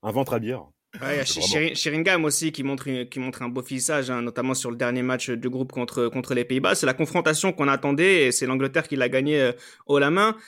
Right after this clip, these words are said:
Speaker 2: Euh, on retient
Speaker 1: Ouais.
Speaker 2: effectivement, on n'a pas parlé, mais c'est la célébration aussi après son but de Gascoigne qui est assez incroyable. Euh, t'as des premiers renseignements tirés, à tirer de, de ce groupe, euh, Tate, pour la suite de la compétition, que l'Angleterre et les Pays-Bas vont, vont, vont sortir de ce groupe, hein ?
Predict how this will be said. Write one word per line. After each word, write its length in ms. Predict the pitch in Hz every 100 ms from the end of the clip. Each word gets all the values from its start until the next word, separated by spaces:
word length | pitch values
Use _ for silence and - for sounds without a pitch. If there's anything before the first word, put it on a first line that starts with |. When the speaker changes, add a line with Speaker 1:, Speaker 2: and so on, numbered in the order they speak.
| - 135
Speaker 2:
Euh, 120 | 135
on 120 | 139
retient 280 | 143 147 175
Speaker 1:
Ouais. 40 |
Speaker 2:
effectivement, 400 | 143 147 131 165
on 60 | 151
n'a 100 | 123
pas 100 | 127
parlé, 220 | 127 147
mais 140 | 135
c'est 100 | 120
la 80 | 117
célébration 540 | 117 123 120 147 277 240
aussi 220 | - 185
après 200 | 131 143
son 200 | - 131
but 160 | 139
de 100 | 131
Gascoigne 420 | 127 127 - 143 131
qui 100 | 117
est 40 |
assez 240 | 117 -
incroyable. 500 | 113 - 139 196 185 - - - -
Euh, 160 | 160
t'as 160 | 160 185
des 100 | 202
premiers 260 | 247 247
renseignements 520 | 226 220 214 196 214 240
tirés, 420 | 190 - 190 190
à 120 | 170
tirer 260 | 170 175 190
de, 220 | 165 151
de 120 | 147
ce 140 | 147
groupe, 280 | 156 160 202
euh, 260 | 170 151 143
Tate, 320 | 139 156 180 185
pour 140 | 143
la 80 | 143
suite 160 | 147 165
de 80 | 156
la 80 |
compétition, 520 | 147 151 151 156 220 220
que 140 | 160
l'Angleterre 540 | 147 147 151 180 185
et 100 | 156
les 80 | 139
Pays-Bas 380 | 127 139 139 160
vont, 340 | 131 135 127
vont, 220 | 120 127 123
vont 80 | 135
sortir 320 | 185 - 151
de 100 | 131
ce 60 |
groupe, 220 | 120 113
hein ? 80 | 107